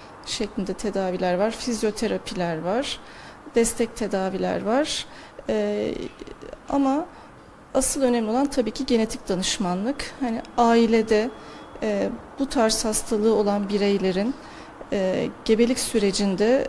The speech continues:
e, mutlaka, e, prenatal tanı, yani,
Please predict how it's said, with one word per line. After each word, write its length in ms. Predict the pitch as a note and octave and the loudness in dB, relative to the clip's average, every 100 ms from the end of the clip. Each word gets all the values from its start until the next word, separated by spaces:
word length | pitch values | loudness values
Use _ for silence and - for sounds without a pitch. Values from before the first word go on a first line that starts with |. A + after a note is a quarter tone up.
| - - | -2 -2
e, 140 | G#3 | 2
mutlaka, 680 | A3+ C4 - A3 A3 A3+ - - - - - | 2 0 0 -2 0 -2 -4 -10 -16 -10 -6
e, 40 | C2 - G1+ - - - - - - - | -6 -6 -8 -10 -12 -16 -18 -18 -18 -12
prenatal 560 | - B3 A3 G#3+ A3+ G#3 | -2 0 0 0 2 2
tanı, 280 | G#3 G#3+ F#3+ | 0 -4 -2
yani, 460 | G#3 G3+ G3+ G#3 | 0 0 0 -2